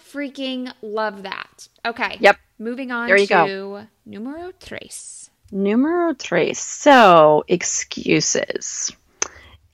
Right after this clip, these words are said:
Speaker 2: E-, excuses are gonna pop up. For any of us trying to achieve goals, we're gonna make excuses. And three of my favorites are,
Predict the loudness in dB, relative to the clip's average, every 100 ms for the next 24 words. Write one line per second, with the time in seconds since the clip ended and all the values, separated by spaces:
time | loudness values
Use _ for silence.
0 | -4 -2 -2 -2 -2 -2 -2 0 -2 0
1 | 0 0 0 0 0 -2 -4 _ -2 0
2 | 0 2 2 0 -2 -4 -4 -2 0 -4
3 | -6 -8 -8 -6 -4 -4 -2 0 0 0
4 | -2 -4 -4 -2 0 -2 -4 -8 -8 -6
5 | -4 -4 -6 -6 -2 2 2 4 4 4
6 | 2 -2 0 2 2 2 0 0 -4 -20
7 | -20 -20 -20 -4 2 4 6 4 4 2
8 | 0